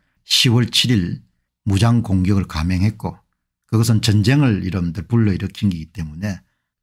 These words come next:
뭐 수십 년이 될지 수백 년이 될지 모를 정도로 가자 지구가 초토화가 되어버린 겁니다. 정치 권력을 선택하는 것이 그렇게 중요한 거죠. 예, 중요한 건데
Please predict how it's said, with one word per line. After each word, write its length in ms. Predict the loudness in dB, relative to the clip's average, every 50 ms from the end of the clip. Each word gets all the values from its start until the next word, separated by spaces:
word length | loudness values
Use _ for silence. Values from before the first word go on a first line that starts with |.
| _ _
뭐 220 | -8 -6 -6 -4
수십 400 | -2 -4 0 0 2 2 4 4
년이 280 | 4 4 4 2 2 2
될지 320 | 2 0 0 0 -2 -6
수백 380 | -4 -4 -4 -4 -2 0 2 2
년이 180 | 4 2 2 2
될지 300 | 0 -2 -4 -4 -6 -6
모를 320 | -4 -2 0 0 0 0
정도로 520 | 0 0 0 0 0 -2 -2 -4 -6 -8 _ _ _ _ _ _ _ _ _ _
가자 340 | 0 2 2 2 2 0 0
지구가 360 | -2 -6 -10 -8 -8 -8 -8 -8
초토화가 600 | -6 -6 -6 -6 -6 -4 -2 -2 0 -2 -2 -6
되어버린 300 | -8 -14 -18 -18 -20 -20 -20
겁니다. 360 | _ _ _ _ _ _ _ _ _ _ _
정치 320 | 0 2 2 2 2 2
권력을 340 | 4 4 4 4 4 2 2
선택하는 480 | 0 0 0 0 2 2 2 2 2 2
것이 220 | 0 -2 -4 -6
그렇게 460 | -10 -8 -6 -6 -6 -6 -6 -6 -6 -4
중요한 460 | -2 -2 -4 -2 -4 -6 -8 -8 -8
거죠. 260 | -10 -14 -18 -20 -20 -20 _ _ _ _ _ _ _ _ _ _
예, 60 | -20 -20 -20 -20 _
중요한 480 | _ -4 -2 0 2 2 2 2 2 2
건데 420 | 0 -2 -4 -6 -6 -6 -6